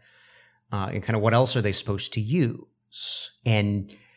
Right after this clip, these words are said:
again, there have been, you know, there have been criticisms of the Google algorithm, and there are those kind of weird, weird coin-, weird coincidences. But again, it's that kind of,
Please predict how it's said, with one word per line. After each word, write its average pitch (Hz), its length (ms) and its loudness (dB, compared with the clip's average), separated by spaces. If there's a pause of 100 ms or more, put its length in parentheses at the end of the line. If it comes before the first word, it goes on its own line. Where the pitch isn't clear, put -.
(240)
again, 139 160 6
there 131 100 6
have 120 40 4
been, 139 240 4
you 147 100 6
know, 135 60 6
there 139 100 8
have 131 40 6
been 139 80 6
criticisms 160 480 4
of 135 80 2
the 135 60 2
Google 123 260 4
algorithm, 113 420 4
and 113 100 4
there 117 80 4
are 117 160 6
those 113 160 4
kind 117 140 4
of 107 100 2
weird, 110 760 2 (420)
weird 120 360 4
coin-, 120 480 2
weird 131 260 4
coincidences. 117 1120 2 (960)
But 117 520 6 (1300)
again, 117 380 6
it's 110 160 2
that 123 160 0
kind 120 260 2
of, 107 300 -2